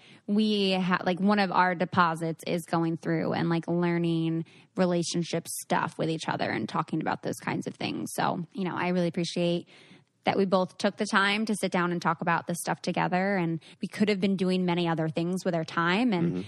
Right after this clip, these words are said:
Speaker 1: we could have just totally avoided doing this altogether. But I really enjoy this part of our relationship, and that you're, like, just as passionate and excited about talking about this kind of stuff as I am.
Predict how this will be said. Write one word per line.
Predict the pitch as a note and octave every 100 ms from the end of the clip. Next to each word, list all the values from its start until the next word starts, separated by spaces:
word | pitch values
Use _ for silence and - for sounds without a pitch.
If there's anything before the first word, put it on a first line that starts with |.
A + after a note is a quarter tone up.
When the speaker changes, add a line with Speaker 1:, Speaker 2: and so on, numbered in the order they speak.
| -
Speaker 1:
we | - F#3
could | - F#3
have | F3+ F3 E3+ E3
just | - F#3+ -
totally | G3 F3+ F3 F3
avoided | E3 E3+ F3 G3 G3+
doing | G3 G3 G3+
this | G#3+ A#3
altogether. | - E3+ F#3 E3 E3 G#3
But | A#3 E3+ E3 - -
I | F#3
really | G3 F#3 F3+
enjoy | F3+ E3+ E3 E3
this | E3 E3
part | F3 E3
of |
our | E3+ -
relationship, | E2+ - - - - -
and | - -
that | - D#2+ - - _ _ _ -
you're, | F3+ F3 F#3 F3+ F3
like, | E3+ E3
just | - E3 -
as | E3+ D#3+
passionate | - G#3 - G3+ G3 -
and | F3+
excited | F3+ - F3 E3 D#3+ E3+
about | - D#3+
talking | - - E3+
about | F3 -
this | F3+
kind | - -
of |
stuff | - -
as | F#3
I | - -
am. | - - F#3+